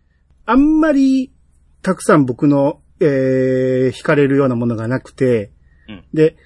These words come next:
Speaker 1: これは僕がターゲットじゃないだけで、まあ、見て楽しみにする人、テンション上がる人いっぱいいてんねやろなと思ったんやけど、全体的にちょっとおとなしいなと思ったんですよ。
Speaker 2: うんうんうん。
Speaker 1: で、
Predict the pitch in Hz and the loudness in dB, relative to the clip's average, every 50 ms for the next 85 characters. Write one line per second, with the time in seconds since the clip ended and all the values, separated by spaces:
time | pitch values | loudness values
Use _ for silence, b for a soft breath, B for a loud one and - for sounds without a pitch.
0 | b b _ - - 233 262 269 269 262 254 247 247 240 240 240 240 240 233 226 | b b _ 0 2 4 4 4 4 4 4 4 0 -2 -2 -4 -4 -4 -6 -6
1 | 226 226 226 220 208 180 156 156 175 170 180 190 214 202 - 277 269 254 254 214 | -6 -6 -8 -8 -8 -6 -4 -2 -2 -2 0 -2 0 0 0 0 0 0 -2 -4
2 | - 151 127 135 123 123 127 131 131 143 139 - 156 156 156 151 160 175 - 196 | -4 -4 -4 -4 -4 -2 -2 -2 -2 -2 -2 0 2 2 2 2 2 -2 -4 -2
3 | 175 160 151 185 185 - 160 135 123 117 120 - - - 170 175 170 - - 165 | 0 0 0 0 0 2 2 2 0 0 -4 -8 -6 -2 -2 -2 0 0 0 2
4 | 156 139 127 113 - - 143 135 - - 127 113 - - 170 170 156 - 143 131 | 2 2 2 0 -4 -6 -6 -6 -6 -8 -10 -10 -4 -2 -2 0 0 -2 -4 -2
5 | 135 139 139 127 - - 123 117 - 135 135 139 - 160 160 165 143 123 123 127 | -2 -2 -2 -2 -4 -8 -10 -6 -4 -4 -4 -2 -2 -2 -2 0 -2 -2 -2 -4
6 | 143 131 - 139 147 160 156 - 156 139 - 220 208 180 120 b b b b b | -4 -4 -4 -4 -6 -6 -4 -4 -6 -4 -4 0 0 0 0 b b b b b
7 | b b b b b _ _ _ _ _ - 226 285 302 285 - - 330 302 320 | b b b b b _ _ _ _ _ 0 0 2 2 0 0 2 2 2 2
8 | 302 269 - 285 240 - 262 269 262 214 - 262 - - 151 143 156 - 185 170 | 0 0 -2 -4 -2 2 2 4 4 4 2 0 0 0 -2 -2 0 0 0 0
9 | 165 156 - - 123 123 120 - 120 117 117 104 - 113 104 98 92 - - 107 | -2 -2 -4 -6 -6 -6 -6 -6 -8 -8 -8 -8 -10 -10 -10 -10 -12 -14 -16 -16
10 | 92 _ _ _ _ _ _ _ _ _ _ _ - 107 90 76 _ 85 80 _ | -16 _ _ _ _ _ _ _ _ _ _ _ -20 -20 -20 -20 _ -20 -20 _
11 | _ _ - - _ _ _ _ _ _ _ _ - - 180 180 170 _ | _ _ -20 -20 _ _ _ _ _ _ _ _ -2 0 0 0 -2 _